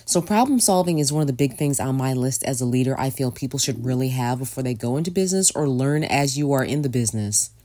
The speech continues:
Because you can't just leave problems unresolved. For every single problem that is brought to you, there needs to be a solution, even if it's the smallest thing. A new policy is brought out,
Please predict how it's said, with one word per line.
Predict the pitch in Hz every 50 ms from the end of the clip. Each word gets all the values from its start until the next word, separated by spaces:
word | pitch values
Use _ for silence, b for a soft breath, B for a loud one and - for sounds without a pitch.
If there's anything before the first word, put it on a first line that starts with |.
| - -
Because | 147 - - 175 156 151 - - - -
you | 175 170
can't | - 359 320 226
just | 208 175 165
leave | 185 190 170 -
problems | - 175 165 151 147 139 -
unresolved. | - 143 143 131 127 117 127 120 104 95 92 - - -
For | - 156 - -
every | 156 160 156 156 180 185
single | 185 - 202 190 185 175 185
problem | 180 - - 165 156 151 147 147 147
that | 135 139
is | 131 127 120
brought | - - 135 135 131 123 -
to | - - 139
you, | 127 120 117 117 113 113 - b b b b
there | - 127 127
needs | 127 131 131 127 -
to | 127
be | 123 135 131 - -
a | 131
solution, | - - 120 110 123 117 - - - 101 98 101 - - - - -
even | 170 165 185 185
if | 190 -
it's | 180 - -
the | 143
smallest | - - - 147 143 139 139 135 139 143 135 - - - - - -
thing. | 131 123 113 104 95 101 - - b b b b b
A | - 127
new | 120 113
policy | - - 180 180 185 190 185 - - 175 170
is | 165 160 151
brought | - 160 147 143 143
out, | 143 139 135 131 131 131